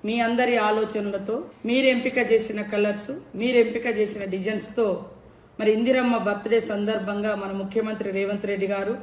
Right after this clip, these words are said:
సహచర మంత్రులు రాష్ట్రంలో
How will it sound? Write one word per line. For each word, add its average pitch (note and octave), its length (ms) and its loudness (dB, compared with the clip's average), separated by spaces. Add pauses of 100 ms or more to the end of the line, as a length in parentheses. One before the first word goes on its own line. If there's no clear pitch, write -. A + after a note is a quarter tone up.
(420)
సహచర G#3 360 0
మంత్రులు G3+ 500 -2 (640)
రాష్ట్రంలో G#3+ 640 0